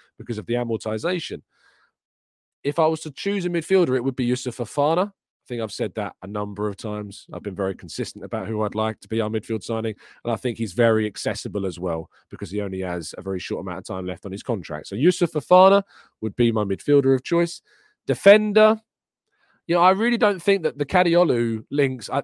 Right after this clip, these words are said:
I, I think he's a good player, and I think he's accessible for maybe a good fee. So maybe Kadiolu is a good fullback option. It gives us something a bit different. He's a, he's an attacking-minded fullback,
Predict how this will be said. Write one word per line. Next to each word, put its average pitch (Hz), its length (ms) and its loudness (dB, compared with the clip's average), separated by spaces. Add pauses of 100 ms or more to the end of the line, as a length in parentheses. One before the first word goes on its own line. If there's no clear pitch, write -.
I, 113 140 -12
I 123 40 -8
think 151 220 -6
he's 131 160 -4
a 120 40 -4
good 143 220 -2
player, 160 340 -2 (500)
and 127 60 -6
I 127 40 -4
think 135 180 -4
he's 131 160 -6
accessible 131 500 -4
for 123 140 -8
maybe 123 300 0
a 123 40 2
good 127 220 -2
fee. 175 380 0 (320)
So - 160 -8
maybe 123 260 2
Kadiolu 127 560 2
is 117 80 -2
a 120 60 -4
good 131 400 0 (120)
fullback 151 520 2
option. 107 420 -6
It 110 80 -16
gives 123 180 -4
us 120 100 -8
something 113 280 -6
a 117 60 -4
bit 110 180 -8
different. 147 400 -4 (400)
He's 113 160 -6
a, 107 80 -8 (100)
he's 117 120 -6
an 113 80 -6
attacking-minded 123 840 -2
fullback, 135 540 -2